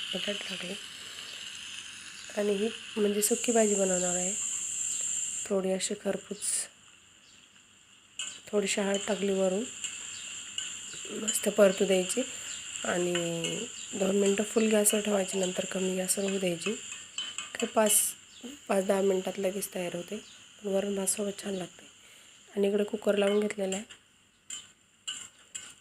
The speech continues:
मस्त खरपूस, अं, भाजल्यासारखे होते, मस्त छान लागते. वरण भातसोबत तर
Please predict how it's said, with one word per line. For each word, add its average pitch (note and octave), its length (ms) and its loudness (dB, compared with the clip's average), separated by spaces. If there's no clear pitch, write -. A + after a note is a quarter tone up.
मस्त A3 400 4
खरपूस, - 580 -6
अं, F#3+ 600 2
भाजल्यासारखे G#3+ 920 4
होते, F#3+ 300 -4
मस्त F#3 340 -2
छान A#3 200 -6
लागते. G#3+ 280 -6
वरण G3+ 240 2
भातसोबत G3+ 520 0
तर G#3 120 -6